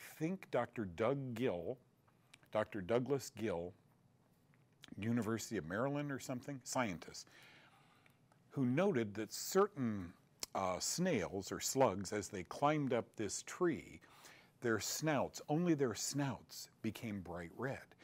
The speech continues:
And he found a fungus on the bark in that tree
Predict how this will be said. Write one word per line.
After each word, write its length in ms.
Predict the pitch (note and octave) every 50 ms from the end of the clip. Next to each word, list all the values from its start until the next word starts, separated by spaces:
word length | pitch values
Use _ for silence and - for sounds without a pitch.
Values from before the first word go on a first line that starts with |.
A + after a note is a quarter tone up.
| - - - - - A#2+
And 100 | B2 C3
he 60 | B2+
found 300 | - - D3 D#3+ D#3 C3+
a 40 | A#2+
fungus 640 | - - G3 G#3+ A3 G#3+ E3 A#2+ G#2+ G2 - -
on 160 | A#2 A2+ A2
the 60 | G#2
bark 460 | F2+ E2 D#2+ A2+ C3+ D#3+ D#3 - - C#3+
in 120 | A#2+ A2+
that 220 | A2+ G#2 G2 - -
tree 540 | - - - D#3+ B2+ F2 D#2 D2+ D#2 -